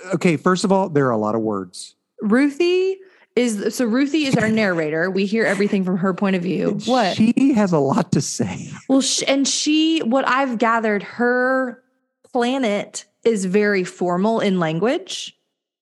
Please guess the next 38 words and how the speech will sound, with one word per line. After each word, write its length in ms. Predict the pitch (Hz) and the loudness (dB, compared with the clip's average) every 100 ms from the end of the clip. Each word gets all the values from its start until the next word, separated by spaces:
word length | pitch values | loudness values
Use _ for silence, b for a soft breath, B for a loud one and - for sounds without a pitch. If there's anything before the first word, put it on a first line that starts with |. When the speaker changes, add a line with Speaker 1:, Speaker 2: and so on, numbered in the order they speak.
| - | -18
Speaker 1:
Okay. 380 | 107 123 117 147 - _ _ - | -8 -4 -4 -6 -12 _ _ 0
Speaker 2:
And 180 | 233 214 | 0 2
so 200 | 240 214 | 2 0
that's 340 | 214 208 202 | 0 -2 0
how 120 | 226 | -2
she 180 | 208 214 | 0 -2
tells 300 | 196 202 175 | -2 -2 -2
the 100 | 185 | -8
story. 580 | - 190 196 85 - 180 _ _ _ _ _ _ - | -4 -2 0 -2 -6 -10 _ _ _ _ _ _ -4
Speaker 1:
Right. 240 | 208 170 - | 0 2 0
Speaker 2:
Because 140 | 202 | -2
even 220 | 254 240 | -2 2
in 100 | 233 | 2
the 80 | 208 | 4
way 140 | 196 190 | 2 2
that 140 | 180 | 0
she 160 | - 180 | -2 -4
speaks, 840 | - - 196 147 - - - - _ _ | -2 -2 -2 -4 -12 -16 -16 -20 _ _
she 200 | - 214 | -2 -2
says 300 | 180 190 175 - | 2 0 0 -2
a 60 | |
lot 280 | 185 185 175 | 0 2 2
of 120 | 175 | 0
words 240 | 170 165 151 | 0 0 0
Speaker 1:
It's 80 | |
Speaker 2:
to 40 | 233 | -2
say 280 | 185 185 180 | 0 2 4
Speaker 1:
like 160 | 214 | 2
Speaker 2:
a 20 | |
little 160 | 254 165 | 2 0
bit 140 | 160 | 0
of 140 | 180 170 | 0 0
Speaker 1:
a 40 | |
Speaker 2:
thing. 200 | 123 - 165 - _ - | -4 -8 -10 -14 _ -4
Speaker 1:
folk 460 | 240 214 - - - _ | 0 0 0 -12 -20 _
tale. 480 | - 147 107 104 - - | -4 -2 0 -4 -10 -8
Speaker 2:
It's, 260 | 220 220 - | -8 -8 -4
yeah. 320 | 302 285 - | -2 -2 -4